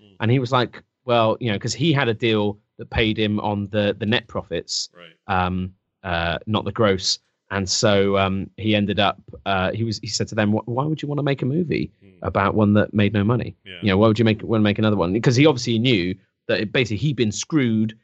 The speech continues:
Speaker 2: out of the money that he would have been due, because it's all paid out to their own production companies, their own staff.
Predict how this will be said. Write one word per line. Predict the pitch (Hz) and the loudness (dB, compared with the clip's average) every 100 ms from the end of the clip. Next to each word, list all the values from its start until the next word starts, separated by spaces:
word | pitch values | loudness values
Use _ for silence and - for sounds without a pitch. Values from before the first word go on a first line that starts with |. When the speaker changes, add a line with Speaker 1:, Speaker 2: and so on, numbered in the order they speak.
| _ _ | _ _
Speaker 2:
out | 113 104 | -4 -2
of | 107 98 _ | -2 -6 _
the | 117 123 | -8 -2
money | 117 110 | 0 0
that | 104 107 | -2 -4
he | 123 | -4
would | 110 117 | -2 -2
have | 107 | -2
been | 107 | -2
due, | 101 123 107 | 0 2 2
because | 104 95 120 107 101 - - _ _ _ | 0 -2 0 0 0 -6 -8 _ _ _
it's | 113 107 | -6 0
all | 113 | 0
paid | 107 117 113 | 2 2 2
out | 104 107 - | 2 0 -4
to | 107 | -6
their | 107 | -2
own | 107 110 | -2 -2
production | 113 107 - 113 104 | -2 -4 -2 -6 -4
companies, | 110 101 113 107 104 101 | -4 -6 -4 -2 0 2
their | 104 | 2
own | 107 107 | 4 2
staff. | 107 107 101 107 107 | 0 0 2 2 -2